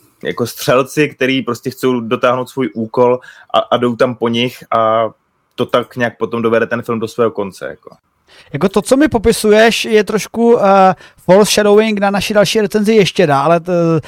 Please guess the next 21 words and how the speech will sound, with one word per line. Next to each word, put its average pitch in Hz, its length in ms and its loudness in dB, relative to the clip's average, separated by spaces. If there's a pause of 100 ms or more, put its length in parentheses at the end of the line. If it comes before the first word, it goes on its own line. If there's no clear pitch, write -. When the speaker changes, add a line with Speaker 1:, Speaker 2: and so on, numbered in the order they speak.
(100)
Speaker 2:
zapamatujte 240 680 2
si 247 120 -2
tuhle 214 240 4
moji 220 160 0
myšlenku 185 720 0
a 175 420 2
pak 165 160 -4
se 208 100 -6
k 185 80 -12
ní 220 100 0
vrátím, 156 500 -2 (300)
co - 120 -12
jsi 180 120 -6
popisoval 180 460 0
o 170 40 2
tom, 175 140 -2
jak 165 100 -2
jsou 185 100 -6
tam 175 140 2
všichni 180 260 -4
skorumpovaní. 156 680 -2